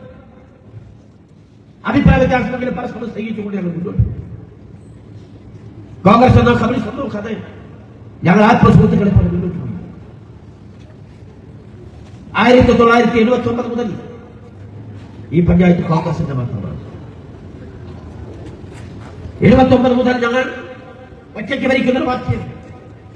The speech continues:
ആ എഴുപത്തൊമ്പത് മുതൽ നിങ്ങൾ എണ്ണി നോക്കിക്കോളി, അതിനു മുമ്പുള്ള പതിനാറ് കൊല്ലവും കോൺഗ്രസ് അനുഭാവികൾ ഭരിച്ച പഞ്ചായത്താണ്. ഏകദേശം അറുപതോളം കൊല്ലം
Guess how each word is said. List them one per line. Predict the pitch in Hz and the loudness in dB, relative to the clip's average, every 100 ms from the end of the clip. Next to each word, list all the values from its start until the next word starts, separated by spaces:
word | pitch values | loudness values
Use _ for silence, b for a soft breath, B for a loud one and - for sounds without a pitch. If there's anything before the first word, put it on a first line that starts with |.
| - - - - - - - - - - - - - - - | -20 -20 -20 -20 -20 -20 -20 -20 -20 -20 -14 -14 -14 -4 4
ആ | 247 | 6
എഴുപത്തൊമ്പത് | 262 262 254 247 247 | 6 6 4 4 4
മുതൽ | 233 240 | 2 0
നിങ്ങൾ | 240 247 | -2 -4
എണ്ണി | 240 262 | -4 -4
നോക്കിക്കോളി, | 240 247 196 220 180 - - - - - - - - - - - 185 | -6 -8 -8 -8 -10 -14 -20 -20 -20 -20 -20 -20 -20 -20 -20 -12 -4
അതിനു | 233 | -2
മുമ്പുള്ള | 233 226 233 | 0 0 2
പതിനാറ് | - 240 233 233 226 220 - | 2 4 2 2 0 -4 -4
കൊല്ലവും | - 214 196 - - - - - - - - - - - - - | -2 0 0 -2 -8 -14 -18 -18 -20 -20 -20 -20 -20 -20 -20 -4
കോൺഗ്രസ് | 151 208 208 180 | 0 2 2 0
അനുഭാവികൾ | 190 180 180 170 | 0 0 0 -2
ഭരിച്ച | 165 151 | -2 -4
പഞ്ചായത്താണ്. | - 131 123 - - - - - - - - - - - - - - - | -4 -4 -6 -6 -8 -10 -12 -12 -12 -14 -14 -16 -14 -14 -14 -14 -2 2
ഏകദേശം | 226 240 233 233 | 4 6 6 6
അറുപതോളം | 240 233 233 226 | 4 4 4 2
കൊല്ലം | 214 214 226 196 - | 2 2 0 -2 -6